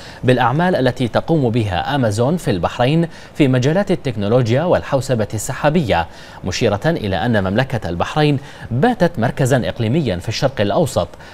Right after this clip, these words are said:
وسيساهم هذا المركز في تحقيق العديد من الأهداف التي وضعتها الشركة ويعزز موقعها في المنطقة.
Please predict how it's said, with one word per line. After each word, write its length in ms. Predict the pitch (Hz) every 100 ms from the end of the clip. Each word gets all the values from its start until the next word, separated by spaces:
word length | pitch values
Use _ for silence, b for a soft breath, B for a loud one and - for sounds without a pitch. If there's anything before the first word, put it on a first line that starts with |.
| B
وسيساهم 880 | 78 73 - 92 87 151 110 98 90
هذا 240 | 90 139 113
المركز 460 | 95 139 - 180
في 120 | -
تحقيق 400 | 107 107 - 139 -
العديد 420 | 92 87 113 139
من 200 | 95 117
الأهداف 520 | 98 92 98 139 156 - B B
التي 300 | 160 151 160
وضعتها 520 | 135 123 123 160 -
الشركة 500 | 139 - 110 95 180 208
ويعزز 540 | - 85 87 123 117 117
موقعها 600 | 104 107 190 131 104 95
في 100 | 107
المنطقة. 580 | 101 156 90 82 87